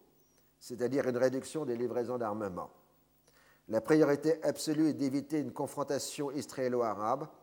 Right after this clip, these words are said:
où les deux superpuissances seraient directement impliquées.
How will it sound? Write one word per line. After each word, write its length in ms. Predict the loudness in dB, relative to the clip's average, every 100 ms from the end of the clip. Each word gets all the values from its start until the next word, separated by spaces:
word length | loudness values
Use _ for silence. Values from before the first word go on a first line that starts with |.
| _ _ _
où 80 | 2
les 120 | 2
deux 140 | 2 0
superpuissances 880 | -2 0 -2 -2 -6 -4 -4 -4
seraient 260 | -4 -2 0
directement 520 | 0 -4 -4 -6 -4
impliquées. 600 | -4 -6 -10 -14 -12 -14